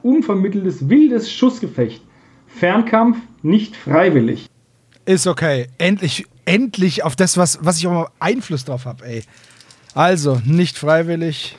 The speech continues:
Speaker 1: Und nur Fernkampf,
Speaker 2: Blow,
Speaker 1: ne?
Speaker 2: blow them to hell. Ja, ja. Äh, na ja, gut, das ist halt nicht so gut. Zehn, fünfzehn, siebzehn, siebenundzwanzig.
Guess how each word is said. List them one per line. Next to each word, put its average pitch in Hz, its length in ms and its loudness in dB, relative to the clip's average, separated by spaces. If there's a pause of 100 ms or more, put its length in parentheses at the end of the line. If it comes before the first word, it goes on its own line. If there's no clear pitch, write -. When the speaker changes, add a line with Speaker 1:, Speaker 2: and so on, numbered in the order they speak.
(720)
Speaker 1:
Und 156 160 4
nur 214 160 6
Fernkampf, 160 420 4
Speaker 2:
Blow, 170 120 6
Speaker 1:
ne? 269 100 0 (200)
Speaker 2:
blow 165 200 4
them 160 140 2
to 165 100 0
hell. 165 200 4
Ja, 180 140 4
ja. 139 260 2 (500)
Äh, 147 360 4
na 151 420 4
ja, 151 140 4
gut, 139 200 -2
das 131 120 0
ist 123 120 0
halt 131 140 4
nicht 160 80 2
so 175 80 -2
gut. 170 160 -8
Zehn, 151 280 0
fünfzehn, 143 600 -4 (340)
siebzehn, 139 500 -2
siebenundzwanzig. 151 840 2